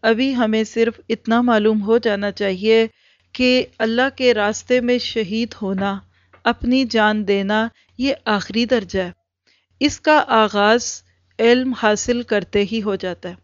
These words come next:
जो ही आप इल्म हासिल करने लगते हैं, तो इर्द गिर्द वाले बेचैन हो जाते हैं, परेशान हो जाते हैं। कभी आपके ऊपर बातें होती हैं, कभी आप पे उंगलियां उठती हैं, कभी आपको लोग परेशान करते हैं।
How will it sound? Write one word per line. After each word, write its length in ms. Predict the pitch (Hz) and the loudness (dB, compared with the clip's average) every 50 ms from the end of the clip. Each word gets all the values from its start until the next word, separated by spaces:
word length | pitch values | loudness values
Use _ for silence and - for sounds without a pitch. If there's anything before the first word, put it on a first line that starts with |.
| _ _ _ _ _ _ _ _ - | _ _ _ _ _ _ _ _ -12
जो 180 | 190 202 277 294 | -6 -4 -2 -2
ही 180 | 294 311 339 330 | -2 -2 -2 0
आप 240 | 320 302 302 302 | 0 0 0 2
इल्म 220 | 277 254 247 247 226 | 2 2 2 2 0
हासिल 340 | 240 208 202 - 247 247 240 | -2 -2 -2 -2 -4 -4 -2
करने 320 | - 220 202 190 233 254 | -2 -2 -2 0 -2 0
लगते 340 | 254 247 220 - _ - 233 | 0 0 -2 -2 _ -4 -2
हैं, 160 | 233 233 233 226 | -2 -2 -2 -2
तो 140 | 240 233 226 | -2 -2 -2
इर्द 160 | 208 196 214 | -2 -4 -6
गिर्द 260 | 190 233 240 220 233 | -6 -6 -4 -4 -2
वाले 280 | 214 202 208 214 220 208 | -2 0 2 2 0 0
बेचैन 460 | 180 202 196 196 - 196 196 208 208 | 2 0 -2 -2 -4 -4 -4 -4 -4
हो 160 | 208 220 220 | -2 -2 -2
जाते 380 | 214 226 214 214 208 - 226 226 | 0 0 0 -2 -2 -4 -4 -4
हैं, 160 | 220 226 226 _ _ _ _ _ _ - - | -4 -4 -6 _ _ _ _ _ _ -4 -2
परेशान 520 | 220 220 214 208 - - 208 208 226 233 | 0 0 0 0 -2 -2 -2 -2 -2 -2
हो 160 | 226 233 233 | -2 -2 0
जाते 340 | 214 226 214 208 208 - 226 | 2 2 2 0 0 -2 -4
हैं। 180 | 220 220 226 226 _ _ _ _ _ _ _ - | -4 -4 -4 -6 _ _ _ _ _ _ _ 0
कभी 320 | 247 247 240 269 269 269 - | 2 2 2 2 0 0 2
आपके 520 | - 220 208 220 233 - - - 240 233 | 2 4 4 4 4 0 -4 -6 -4 -2
ऊपर 240 | 220 214 - 226 214 | -2 0 -2 -2 -2
बातें 360 | 190 208 202 196 - 226 226 | -2 -2 -4 -2 -2 -2 -2
होती 380 | 220 220 208 196 - 220 214 214 | 0 -2 -4 -4 -4 -6 -6 -4
हैं, 140 | 214 220 214 | -4 -4 -4
कभी 300 | - 220 208 190 220 220 | -4 -4 -4 -2 0 0
आप 220 | 214 208 208 - - | 2 2 0 0 -2
पे 80 | 220 208 | -2 -2
उंगलियां 400 | 202 196 196 208 214 226 226 214 | -2 -2 -4 -4 -2 0 0 -2
उठती 320 | 214 202 - - 220 214 208 | -2 -4 -6 -8 -8 -6 -6
हैं, 160 | 208 208 226 233 | -6 -8 -8 -8
कभी 320 | - 220 208 196 220 220 | -6 -6 -4 -2 -2 0
आपको 400 | 214 208 208 208 - - 226 220 | 2 2 0 0 -2 -2 -2 -2
लोग 260 | 208 208 208 208 - | 0 0 -2 -4 -4
परेशान 540 | - 208 196 196 190 - 208 202 208 214 226 | -4 -4 -4 -4 -4 -4 -4 -2 -2 -2 -4
करते 380 | 220 220 202 - - - 208 214 | -4 -4 -6 -6 -4 -2 -2 -2
हैं। 140 | 220 226 | -2 -4